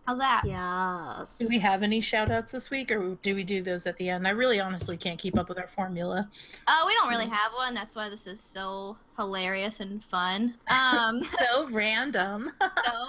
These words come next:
Speaker 1: unscripted. Guys, this is so scripted. I wanted to shout out one girl, and it's gonna take me a minute to find her name.
Speaker 2: Well, while
Speaker 1: And
Speaker 2: you look for it,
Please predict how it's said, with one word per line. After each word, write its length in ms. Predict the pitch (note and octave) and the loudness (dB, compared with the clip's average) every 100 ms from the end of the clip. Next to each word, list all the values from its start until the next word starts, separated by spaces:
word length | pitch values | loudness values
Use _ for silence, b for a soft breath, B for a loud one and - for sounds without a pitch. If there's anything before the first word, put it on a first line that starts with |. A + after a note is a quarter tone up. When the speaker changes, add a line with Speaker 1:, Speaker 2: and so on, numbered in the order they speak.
| D4+ E4+ F4+ - - _ - | -6 -2 -2 -4 -14 _ 2
Speaker 1:
unscripted. 1160 | G#3+ G#3+ A#3 - - F3+ F3+ A3 B3 B3+ C4+ - | 4 2 0 -2 -2 -6 -6 -6 -6 -6 -10 -10
Guys, 340 | F#3 A#2 - - | -8 -6 -8 -12
this 180 | - | -10
is 100 | D#3+ | -10
so 120 | - - | -8 -8
scripted. 500 | - - - - - _ - | -8 -10 -12 -14 -16 _ -2
I 140 | A#3 | 0
wanted 300 | C4 E4+ G#4+ F#4 | 2 0 0 -2
to 40 | |
shout 300 | - B3 A3+ | -2 0 2
out 260 | A3+ A3+ - B B - - | 2 0 -2 B B -18 -12
one 200 | B3 C#4 | -6 -4
girl, 340 | C#4 C#4 C4+ C4 | -4 -2 -2 -2
and 140 | G3 | -6
it's 140 | G#3 - | -8 -8
gonna 200 | B3 B3 | -6 -6
take 240 | B3 B3 | -6 -4
me 80 | B3 | -2
a 40 | |
minute 240 | A#3+ A#3 A#3+ | 0 -2 -4
to 80 | - | -6
find 240 | A3 G#3+ | -4 -4
her 100 | A3 | 0
name. 520 | C#4 D4+ C#4 C#4 C#4+ - - - - - - - - - - - | 2 2 2 0 -4 -10 -20 -20 -20 -20 -20 -20 -20 -20 -18 -10
Speaker 2:
Well, 300 | G3+ G#3 A3+ | -6 -2 0
while 100 | A3 | 0
Speaker 1:
And 100 | A3 | 0
Speaker 2:
you 80 | G#3+ | -2
look 200 | A3 A3 | -2 -4
for 220 | - F#3+ F3+ | -6 -6 -4
it, 260 | A3 B3+ | -6 -10